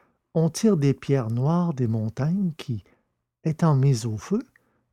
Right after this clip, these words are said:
brûlent comme du bois. Et lorsqu'elles sont une fois allumées, elles gardent le feu pendant quelque temps, comme si, par exemple, on les allume le soir,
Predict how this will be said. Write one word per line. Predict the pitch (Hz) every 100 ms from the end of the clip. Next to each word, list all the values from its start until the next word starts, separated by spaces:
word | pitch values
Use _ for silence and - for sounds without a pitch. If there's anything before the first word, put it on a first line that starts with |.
| _ _
brûlent | 156 151 196
comme | - 139
du | 110 107
bois. | 104 76 - _ _ _ _ _ _ _ _ _ _ _ _ _ -
Et | 139
lorsqu'elles | 151 - 147
sont | - 139
une | 135 117
fois | - 127
allumées, | 123 113 113 185 185 _ _ _ _ _ _ -
elles | 143 131
gardent | 110 151 151
le | 139
feu | 127 - 160 156 - _ -
pendant | 135 113 123
quelque | 117 123 -
temps, | 101 123 139 -
comme | 156 135
si, | - 220 - _ _
par | - 131
exemple, | 123 101 151 170 - _ _ _ _ _
on | 147
les | 131 120
allume | 131 127 120
le | 117
soir, | - 185 180